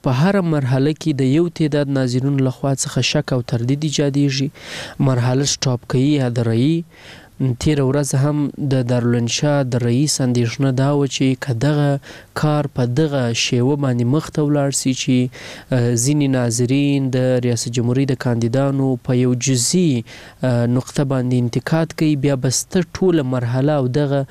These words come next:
آه، ماموریت د رئیس دا، آه، د دې، آه، م-، م-، مهمې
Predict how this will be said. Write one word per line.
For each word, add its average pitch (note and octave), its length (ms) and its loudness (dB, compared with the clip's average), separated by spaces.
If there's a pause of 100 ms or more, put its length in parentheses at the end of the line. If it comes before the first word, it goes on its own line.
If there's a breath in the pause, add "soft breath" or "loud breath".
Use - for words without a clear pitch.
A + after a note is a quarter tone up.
(340 loud breath)
آه، B2 340 0
ماموریت C3+ 760 0
د D#3+ 160 -6
رئیس D#3+ 380 0
دا، F3+ 420 0 (440 loud breath)
آه، B2 320 0
د C3+ 200 -2 (140)
دې، F#3 520 2
آه، C3+ 220 0
م-، C3 280 0 (100)
م-، C3+ 280 0
مهمې D3+ 580 2